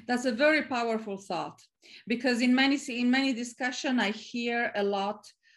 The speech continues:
of, uh, "Well, let's start with H R processes," but you're right, that would be just a start and just an inspiration. But the important part is how we all perform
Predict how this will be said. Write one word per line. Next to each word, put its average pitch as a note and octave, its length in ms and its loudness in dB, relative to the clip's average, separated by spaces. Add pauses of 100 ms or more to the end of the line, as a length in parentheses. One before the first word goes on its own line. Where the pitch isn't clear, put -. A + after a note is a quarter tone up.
(160)
of, F#3 440 0
uh, F3+ 380 0 (340)
"Well, G#3+ 140 2
let's A3 160 6
start A3 300 0
with A3 120 -2
H G3+ 220 -2
R G3 100 -2
processes," F#3+ 760 -6 (160)
but G#3 160 -2
you're A3 100 4
right, G3+ 280 4
that A#3 180 4
would B3 140 0
be F#3+ 200 -10
just - 560 -2
a G#3 60 -4
start F#3+ 680 -4
and G3+ 220 -2
just A3 340 -2
an G#3 120 0
inspiration. G3 1040 -4 (360)
But G3+ 260 2
the G#3+ 60 6
important G#3+ 540 -2
part G3+ 300 -2
is F3 160 -6
how F#3 200 -2
we F3+ 320 -4
all F3+ 500 -2
perform F3+ 600 -4